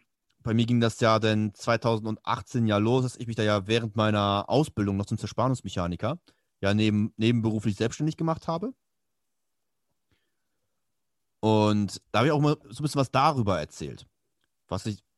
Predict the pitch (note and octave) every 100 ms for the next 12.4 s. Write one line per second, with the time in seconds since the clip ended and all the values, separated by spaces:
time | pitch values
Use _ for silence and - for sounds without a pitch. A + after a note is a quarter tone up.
0 | _ _ _ _ A2 A#2+ A2+ - G2 F#2+
1 | F#2 F2+ F2+ - _ _ - G2+ - G2
2 | - B2+ A2+ A#2 A#2 G#2 G2 - C3 A#2+
3 | A2 A2+ G#2+ G#2+ G#2 G2+ G2 G#2 _ _
4 | _ _ _ _ _ _ _ _ - G#2+
5 | G#2 F2+ D3 D3+ C3+ B2+ - B2 B2+ A#2+
6 | A#2 C3+ A#2 G#2+ G2+ B2+ D3+ C#3 C3 C#3
7 | C3 A2 A#2 - B2+ A#2 A2+ A2+ G#2+ _
8 | _ _ - - _ _ _ _ _ _
9 | G#2 G2 F#2+ F#2 F#2 - _ _ _ _
10 | _ _ _ _ _ _ _ - G#2+ G#2+
11 | G2+ G2 G#2 A2 G#2+ G#2+ G2 G#2+ G#2 G#2+
12 | G2+ G#2 G#2 -